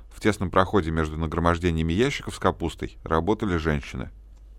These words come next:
Их было человек двенадцать. И все они были голые. Вернее, полуголые, что еще страшнее.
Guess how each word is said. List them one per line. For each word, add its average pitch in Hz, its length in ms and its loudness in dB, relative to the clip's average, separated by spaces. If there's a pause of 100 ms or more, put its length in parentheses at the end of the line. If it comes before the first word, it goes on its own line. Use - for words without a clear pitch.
(280)
Их 151 200 0
было 147 200 6
человек 110 380 2
двенадцать. 95 640 -2 (600)
И 95 80 -2
все 147 200 -2
они 147 180 0
были 110 400 2
голые. 71 520 0 (840)
Вернее, 101 320 2
полуголые, 76 800 2
что - 200 -8
еще 104 260 -4
страшнее. - 540 -10